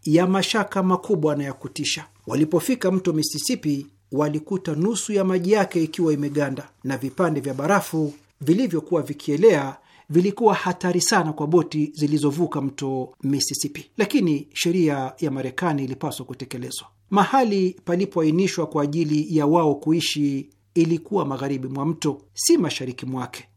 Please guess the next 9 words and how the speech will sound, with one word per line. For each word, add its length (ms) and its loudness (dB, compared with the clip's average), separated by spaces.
Wahindi 320 0
hao 240 2
wekundu, 580 2
wakiwa 460 4
wamechoka 640 4
baada 320 2
ya 100 -2
mwendo 320 2
mrefu, 600 2